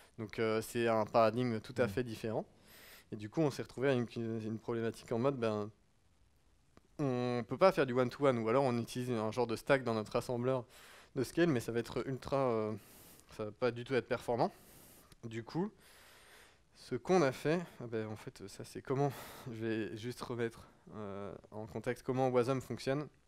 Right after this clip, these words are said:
Speaker 1: Ça, c'est des instructions Wasm, hein, donc quand on compile en Wasm, vous le voyez pas, mais ça va créer un fichier point wasm,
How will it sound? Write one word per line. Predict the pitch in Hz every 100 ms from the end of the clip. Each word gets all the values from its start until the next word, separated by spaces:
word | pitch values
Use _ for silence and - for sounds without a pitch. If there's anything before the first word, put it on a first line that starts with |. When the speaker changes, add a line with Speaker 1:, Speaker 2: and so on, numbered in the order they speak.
| _ _ _ _ _ _ - - - -
Speaker 1:
Ça, | - 139
c'est | 131
des | 110
instructions | 110 - 107 - 110
Wasm, | 110 120 120
hein, | 107
donc | 104 104
quand | 117
on | 110
compile | 113 - 120
en |
Wasm, | 107 104 135
vous | 110 104
le |
voyez | 104 104
pas, | 127 135
mais | 107 - - - - -
ça | 107
va | 104
créer | - 113
un | 104 98 98 101
fichier | - - 113
point | 113 110
wasm, | 110 110 135 139